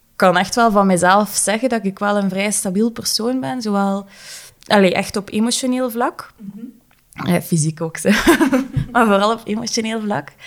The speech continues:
Speaker 1: Eh, ja, dus ik verschoot er echt wel
Speaker 2: Ja.
Speaker 1: super hard van, dat, dat, dat mij dat zo van de kaart kon brengen, ja.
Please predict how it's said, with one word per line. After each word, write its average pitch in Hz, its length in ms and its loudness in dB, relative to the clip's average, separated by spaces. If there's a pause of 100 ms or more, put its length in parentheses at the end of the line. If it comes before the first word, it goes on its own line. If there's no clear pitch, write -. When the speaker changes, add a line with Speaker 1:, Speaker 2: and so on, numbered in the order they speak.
(480)
Speaker 1:
Eh, 180 760 0
ja, 196 300 2
dus 185 160 0
ik 190 100 -4
verschoot - 520 2
er 185 80 2
echt 160 200 -4
wel 165 100 -2
Speaker 2:
Ja. 160 60 0
Speaker 1:
super 208 440 0
hard 156 240 -4
van, 180 300 -2
dat, 175 240 -6
dat, 170 180 0
dat 165 140 2
mij 160 120 0
dat 160 180 -2
zo 190 180 2
van 196 140 -4
de 160 80 -4
kaart 170 360 -8
kon 170 180 -6
brengen, 165 320 -6
ja. 175 220 -12